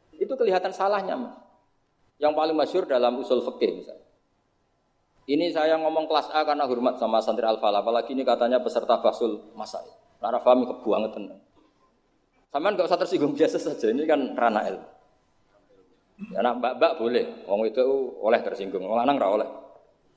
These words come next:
Biasa wong itu tersinggung. Wong lanang kebablasan. Eh,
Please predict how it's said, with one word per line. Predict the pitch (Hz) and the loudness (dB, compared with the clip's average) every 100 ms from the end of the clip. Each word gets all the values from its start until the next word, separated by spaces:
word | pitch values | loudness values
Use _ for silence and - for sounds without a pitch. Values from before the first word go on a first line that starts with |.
| _ _ _ _ _ _ _ - | _ _ _ _ _ _ _ -4
Biasa | 95 92 113 | -2 6 6
wong | 98 98 | 6 2
itu | - | -2
tersinggung. | 92 92 101 98 | -2 -2 -2 0
Wong | 92 107 | 0 2
lanang | 113 117 | 2 0
kebablasan. | - - - 90 - 90 85 - _ _ _ _ _ _ _ _ _ _ _ _ _ _ _ _ _ _ _ _ _ _ | -2 -6 -6 -8 -8 -12 -14 -20 _ _ _ _ _ _ _ _ _ _ _ _ _ _ _ _ _ _ _ _ _ _
Eh, | 147 175 180 175 | 0 2 2 0